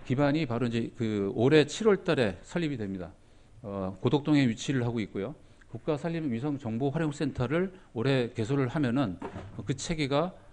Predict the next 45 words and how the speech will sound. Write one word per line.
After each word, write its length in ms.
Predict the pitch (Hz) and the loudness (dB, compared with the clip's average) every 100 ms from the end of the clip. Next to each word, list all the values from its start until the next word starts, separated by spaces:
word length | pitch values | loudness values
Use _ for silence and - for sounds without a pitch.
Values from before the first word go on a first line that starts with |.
| - | -6
어, 220 | 110 104 | -2 -2
확립이 300 | - 165 156 | -2 -2 -2
될 200 | 120 123 | 0 -2
그런, 340 | 117 113 110 - | -2 -4 -4 -6
어, 180 | 107 104 117 - - | -8 -8 -10 -16 -6
이, 120 | 135 - - | -6 -4 -10
어, 160 | 107 92 - | -10 -12 -8
확립이 280 | 180 175 | -4 -4
될 120 | 139 113 | -4 -6
수 100 | - | -8
있다 240 | - 107 | -8 -8
생각이 280 | - 139 110 | -6 -6 -4
됩니다. 280 | 92 82 - - - - - - - - - - - - | -8 -10 -12 -18 -20 -20 -20 -20 -20 -20 -20 -18 -16 -8
어, 140 | 127 | -6
그러면 200 | 127 180 | -2 -2
이제 100 | 180 | 4
이렇게 720 | 165 160 190 190 196 190 185 160 | 6 8 6 6 6 8 8 4
그 140 | 156 | 0
기반이 360 | - 143 185 175 | 2 6 6 6
어느 140 | 151 | 4
정도 240 | 160 151 | 2 2
이제 120 | 143 135 | 2 2
마련이 300 | 107 131 120 | 2 2 0
됐다고 420 | 107 - 123 120 | -2 -2 -2 -4
생각을 440 | - 151 135 120 | -6 -6 -4 -6
하고 220 | 98 175 | -6 -4
있습니다. 260 | 120 - 98 | -4 -4 -4
그래서, 380 | 107 135 165 - - - - - - | -4 -4 -6 -8 -20 -20 -20 -14 -6
어, 80 | |
미래 240 | 107 135 180 | 0 6 8
대응을 220 | 180 170 | 6 4
위해서 200 | 151 147 | 2 2
과연 200 | 139 143 | 0 2
우리가 400 | 127 120 127 139 | 0 -4 -2 -2
이제 120 | 127 | -2
앞으로 340 | 107 - 170 - 120 | -4 -4 -6 -6 -4
뭘 220 | - 139 185 | 2 4 4
더 180 | 160 | 4
해야 140 | 151 139 | 2 2
될까, 380 | 110 - 92 - | -2 -4 -6 -4
어떻게 360 | 101 - 175 165 | -6 -4 0 0
활용할까를 720 | 170 170 147 135 131 120 123 | 0 0 -2 -2 -2 -2 -4
고민할 380 | - 113 110 | -2 -2 -2
필요가 240 | 107 127 113 | -4 -4 -4
있는데 440 | 92 98 131 90 | -4 -4 -4 -6